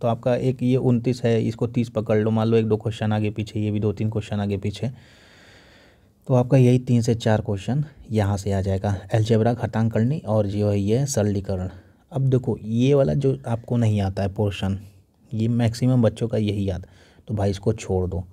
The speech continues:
चार क्वेश्चन के लिए अब आज की डेट में, जबकि प-, एग्जाम इतना नज़दीक है, आज की डेट में ये इस चार क्वेश्चन के लिए ना डेली का चार चार घंटा देना, मतलब, कोई फ़ायदा नहीं है,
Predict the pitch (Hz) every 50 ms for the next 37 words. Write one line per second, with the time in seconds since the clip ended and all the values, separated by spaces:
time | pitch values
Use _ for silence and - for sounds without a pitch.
0 | _ _ _ _ _ _ _ _ _ - - 113 98 101 113 117 113 - 107 101
1 | - - 123 113 113 110 110 110 107 110 113 117 - - - 117 120 110 - -
2 | - - _ _ _ _ _ _ - - 117 110 113 113 - - 117 107 110 101
3 | 92 - 101 98 98 98 - 101 - - 110 - - 107 98 - - 104 101 107
4 | 107 110 110 107 101 - 110 107 104 101 101 98 101 107 104 - - - - 90
5 | - - 107 110 110 110 - 113 101 101 101 98 98 107 107 104 98 - 95 -
6 | - 117 - - - - - 101 104 101 - - 104 98 - - 107 104 101 101
7 | - 107 101 110 101 107 120 135 120 110 - - - _ _ _ _ _ _ _
8 | _ _ _ _ _ _ _ _ _ _ _ _ _ _ _ _ _ - - 135
9 | 107 110 107 104 107 107 107 98 - 113 107 101 - 107 107 101 104 101 98 104
10 | 101 101 104 101 98 107 107 101 98 98 101 - - - - - _ _ _ _
11 | _ _ _ _ _ _ _ _ _ _ _ _ _ _ - 120 107 95 - 104
12 | 101 95 98 95 90 87 87 92 95 95 - -